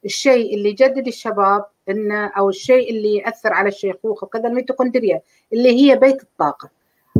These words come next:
هو صحيح كلامهم، لكن هم أغفلوا أو ما بعد يوصلون إن الكولاجين، آه، هو له خمسة وسبعين في المية في الحفاظ على العمليات الحيوية في جسم الإنسان، خمسة وسبعين في المية.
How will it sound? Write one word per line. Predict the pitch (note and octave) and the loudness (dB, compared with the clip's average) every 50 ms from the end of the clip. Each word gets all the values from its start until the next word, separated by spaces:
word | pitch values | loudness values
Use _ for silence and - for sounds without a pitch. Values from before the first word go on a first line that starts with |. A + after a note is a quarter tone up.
| - - - | -4 -2 0
هو | E4 F#4+ F#4+ F4+ E4 | 2 4 4 4 2
صحيح | E4 - D4 - - D#4+ D4+ - - - | 2 -2 -4 -2 -2 -6 -6 -6 -8 -8
كلامهم، | F#3+ F3 E3 D#3 D3+ D#3 D#3+ F3 | -8 -6 -6 -6 -8 -10 -8 -4
لكن | G3 A#3 A#3 A#3+ C4 B3 C4 | -4 -4 -4 -4 -6 -2 0
هم | C4+ C4+ B3+ | 0 2 0
أغفلوا | A#3 G#3+ G#3+ G3+ - - C4+ C#4 C4+ B3+ C4+ C4+ C4+ - _ _ _ _ - A3 | 0 -4 -6 -8 -2 0 2 2 4 2 2 0 -2 -6 _ _ _ _ -2 0
أو | A#3 A#3+ | 2 4
ما | B3 C4+ C#4 | 4 4 4
بعد | C4+ A#3+ A#3+ A3+ | 4 2 2 0
يوصلون | A3+ G#3+ - - A#3 A#3+ A#3+ A#3 | -2 -4 -4 -4 -4 -2 -2 -2
إن | A3 G#3+ | -2 -4
الكولاجين، | G#3+ G3+ G3+ - A3 G#3+ G#3 G3+ G3+ G3+ A#3+ C4 C#4 C#4 C4+ C4+ _ _ _ _ _ _ _ _ _ _ F3 | -4 -6 -6 -6 -6 -2 -2 -2 -2 -2 -2 0 0 0 0 -4 _ _ _ _ _ _ _ _ _ _ -10
آه، | F3 F3 E3+ E3+ E3 E3 D#3+ D#3+ D#3+ D#3 D#3 D#3 - _ - | -8 -6 -6 -6 -6 -6 -6 -8 -8 -10 -10 -12 -16 _ -14
هو | E3 G3+ B3 C4+ C#4 C4+ C4+ C4+ C4 C4+ C4 C4 _ - | -6 -2 0 0 2 4 4 4 4 4 2 -2 _ -10
له | G#3+ G#3 A#3 A#3+ | -4 -2 -2 -2
خمسة | A#3+ - - - - D4+ D#4 D4 D4 B3+ | -2 -4 -12 -4 -2 0 0 0 2 0
وسبعين | A3+ G#3+ - G#3+ G3+ G#3 A#3+ C#4 | 0 0 0 -4 -2 0 0 0
في | C4 C4+ - B3+ | 0 0 -2 -2
المية | A#3+ B3 C4 D4 E4 E4+ F4 F4 F4 F4+ F4+ _ _ _ _ _ _ _ _ _ | 0 2 4 4 4 4 2 0 -2 -4 -6 _ _ _ _ _ _ _ _ _
في | _ - - B3 C4 C4 F3 | _ -8 -4 -2 -2 -2 -4
الحفاظ | G3+ G3+ - G3+ G#3 - A3 G#3+ F3+ | -4 -8 -8 -10 -2 0 0 0 0
على | E3+ E3+ | -2 -4
العمليات | D#3 D3 D#3 E3+ D#3+ E3+ E3+ E3 | -4 -6 -6 -4 -4 -4 -4 -4
الحيوية | - - - D3+ D3+ D#3+ D#3 D3+ | -6 -12 -10 -8 -8 -8 -8 -10
في | _ - | _ -20
جسم | - _ - - | -20 _ -20 -20
الإنسان، | - - _ _ _ _ _ _ _ | -20 -20 _ _ _ _ _ _ _
خمسة | - A3 C4+ C#4+ C#4 A3 | 0 2 2 4 2 2
وسبعين | G#3 - F#3+ - F#3+ G#3+ G3+ | 0 0 -2 -4 -4 -6 -6
في | - | -8
المية. | E3+ E3 D#3 D3+ | -12 -14 -14 -14